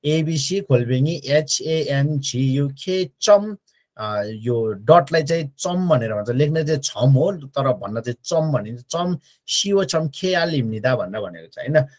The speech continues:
यसरी भनेको छ। अब यहाँनिर चाहिँ नि तपाईँको, उम्, के भन्छ, यो, अ, एउटा, अ, उसमा चाहिँ नि मै-, मैले एउटा साथीको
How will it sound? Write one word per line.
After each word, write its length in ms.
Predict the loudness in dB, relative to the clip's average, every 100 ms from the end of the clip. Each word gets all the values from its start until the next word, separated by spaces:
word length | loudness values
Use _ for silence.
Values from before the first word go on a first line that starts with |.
| _
यसरी 260 | -4 -2 0
भनेको 280 | -2 -4 -4
छ। 100 | -2 -2 -6 _ _
अब 140 | 6 8
यहाँनिर 320 | 8 6 4
चाहिँ 200 | 4 6
नि 60 |
तपाईँको, 1200 | 4 6 4 6 4 6 6 6 4 2 -4 -6 -8 -10
उम्, 440 | -8 -8 -8 -10
के 160 | -2 2
भन्छ, 220 | 2 4
यो, 580 | 2 2 2 2 0 -6 _ _ _
अ, 100 | -16 -14 -12 -10 -10 -10 -12 -12 -10 -10 -2
एउटा, 360 | 2 4 2 0
अ, 460 | -4 -4 -6 -8 -12 -6
उसमा 260 | -2 0 2
चाहिँ 200 | 4 4
नि 60 |
मै-, 220 | 4 2
मैले 580 | 2 2 2 2 2 -2
एउटा 460 | -8 -14 -6 -2 -2
साथीको 720 | -2 -4 -6 -4 -4 -6